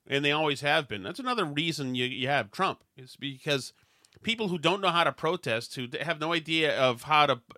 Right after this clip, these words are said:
of the, how to bang a drum or, or make a poster board or a sign for a protest,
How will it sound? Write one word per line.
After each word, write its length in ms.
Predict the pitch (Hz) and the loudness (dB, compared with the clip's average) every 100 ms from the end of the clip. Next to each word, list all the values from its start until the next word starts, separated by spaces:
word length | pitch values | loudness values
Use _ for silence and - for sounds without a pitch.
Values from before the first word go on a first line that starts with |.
| 147 151 | -6 -4
of 220 | 143 123 | -4 -2
the, 160 | 131 139 139 | -4 -4 -4
how 140 | 143 156 | 2 2
to 80 | 127 | 4
bang 280 | 151 156 147 | 2 4 2
a 60 | |
drum 460 | 127 135 147 135 123 - _ - | 2 4 6 4 0 -12 _ -4
or, 380 | 143 135 127 127 - | 2 6 6 4 2
or 340 | 135 127 131 | 2 2 -2
make 320 | 147 147 156 147 | -6 -2 0 -2
a 60 | |
poster 500 | - 175 180 - 156 | 0 2 2 0 -4
board 480 | 131 123 120 117 127 - | -2 2 2 2 -4 -2
or 160 | 131 | 0
a 40 | 120 | 0
sign 520 | - 180 196 190 160 | 0 2 4 2 0
for 180 | 147 135 | -2 -2
a 60 | |
protest, 560 | - 185 208 160 135 | 0 0 2 0 -2